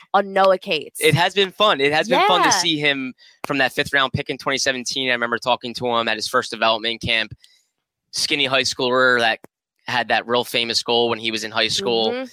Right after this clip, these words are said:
Speaker 2: Uh, so it's been fun to watch him develop into an everyday guy now.
Speaker 1: Oh, yeah.
Speaker 2: Brooke, in your mind,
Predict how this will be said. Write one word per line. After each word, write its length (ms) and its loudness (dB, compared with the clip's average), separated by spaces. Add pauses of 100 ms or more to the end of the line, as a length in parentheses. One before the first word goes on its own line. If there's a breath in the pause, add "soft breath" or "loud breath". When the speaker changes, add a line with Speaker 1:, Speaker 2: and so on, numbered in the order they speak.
(300 loud breath)
Speaker 2:
Uh, 340 2
so 160 0
it's 100 -4
been 140 -4
fun 180 0
to 80 -2
watch 260 2
him 140 -8
develop 400 0
into 300 -6
an 80 0
everyday 400 -2
guy 260 0
now. 380 -2 (240 soft breath)
Speaker 1:
Oh, 80 -4
yeah. 240 -8 (240)
Speaker 2:
Brooke, 240 0
in 160 -4
your 160 0
mind, 580 0